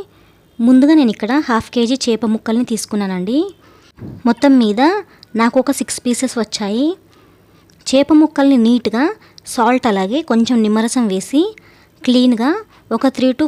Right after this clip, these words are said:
four times పాటు వాష్ చేసి తీసుకోవాలి. ఫిష్ ఫ్రై కోసం చేప ముక్కల్ని ఈ విధంగా మీడియం థిక్‌నెస్‌తో కట్ చేయించుకొని తెచ్చుకోవాలి. చేప ముక్కల థిక్‌నెస్ అనేది ఈ విధంగా మీడియంగా ఉంటేనే మసాలా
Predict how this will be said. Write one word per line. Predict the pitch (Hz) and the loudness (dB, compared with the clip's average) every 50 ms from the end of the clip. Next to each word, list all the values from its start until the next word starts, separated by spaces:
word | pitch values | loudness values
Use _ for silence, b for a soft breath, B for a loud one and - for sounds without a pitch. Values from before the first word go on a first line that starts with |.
| - - | -2 -2
four | 254 220 214 - | -2 -2 0 -2
times | 226 240 240 - - - | -2 -2 -4 -4 -6 -6
పాటు | 220 190 180 - 269 349 440 415 b b b b b b _ - | -6 -6 -4 -4 -4 -4 -4 -8 b b b b b b _ -2
వాష్ | 226 247 254 - - - | 0 0 0 0 -2 -2
చేసి | 247 240 - - - - | -2 -2 -4 -6 -8 -8
తీసుకోవాలి. | 220 - - - - 190 185 185 190 214 262 320 392 415 - - - - _ _ _ _ _ b b b b b b b b b b b b _ - | -10 -8 -10 -10 -8 -8 -6 -4 -4 -2 -2 -4 -4 -6 -12 -18 -20 -20 _ _ _ _ _ b b b b b b b b b b b b _ -2
ఫిష్ | 294 285 - - 339 | -2 -2 0 0 0
ఫ్రై | 339 330 311 277 | -2 0 0 -2
కోసం | 220 208 - - 262 311 427 453 b b b b b - - | -2 -2 -2 -2 -2 -2 -2 -4 b b b b b -2 0
చేప | 262 262 - 294 285 285 | 0 2 2 4 2 2
ముక్కల్ని | 269 - - 254 269 294 - 247 226 | 2 0 -2 0 0 0 0 -2 -2
ఈ | 208 196 | -2 -2
విధంగా | 208 170 202 208 202 208 254 320 415 - _ _ _ _ _ - 233 | -4 -2 -4 -4 -4 -4 -4 -6 -8 -10 _ _ _ _ _ 2 2
మీడియం | 254 269 262 302 330 320 - - | 4 4 4 2 0 0 0 -2
థిక్‌నెస్‌తో | 247 - - 240 226 220 - - 277 320 403 494 - _ b b b b b _ _ - | -4 -2 -2 -2 -2 -2 -2 -2 -2 -2 -2 -4 -6 _ b b b b b _ _ -4
కట్ | 240 233 233 - - | -4 -4 -2 0 0
చేయించుకొని | 262 240 233 220 - - 285 285 269 262 | 2 2 2 0 0 0 -2 0 0 -2
తెచ్చుకోవాలి. | 214 - - - 214 202 190 185 196 226 277 349 440 427 - _ _ _ - b b b b b b b b b b b b _ _ _ - - | -4 -4 -6 -6 -6 -4 -4 -4 -2 -2 -2 -2 -4 -8 -12 _ _ _ -20 b b b b b b b b b b b b _ _ _ -10 -2
చేప | - 262 262 - 302 302 | 0 0 2 2 2 0
ముక్కల | 311 311 - 330 311 311 | 0 0 0 -2 -2 -2
థిక్‌నెస్ | - 233 - - 247 240 - 247 | -4 -6 -2 -2 -2 -2 -2 -4
అనేది | 220 202 196 196 202 277 339 440 427 b b b _ - 226 240 | -4 -4 -4 -4 -4 -4 -4 -4 -6 b b b _ -6 -4 -4
ఈ | 247 233 | -2 -2
విధంగా | 247 208 214 240 247 285 277 240 | -2 -2 0 0 0 2 2 2
మీడియంగా | 226 226 226 226 240 233 240 233 254 220 | 2 2 2 2 2 0 0 0 0 -2
ఉంటేనే | 208 202 - 196 185 190 220 285 359 403 427 b b b b b b b _ - | -2 -2 -4 -4 -4 -2 -2 -4 -4 -4 -8 b b b b b b b _ -4
మసాలా | 220 220 - - 285 277 285 | -4 -4 -2 -2 -2 -2 -2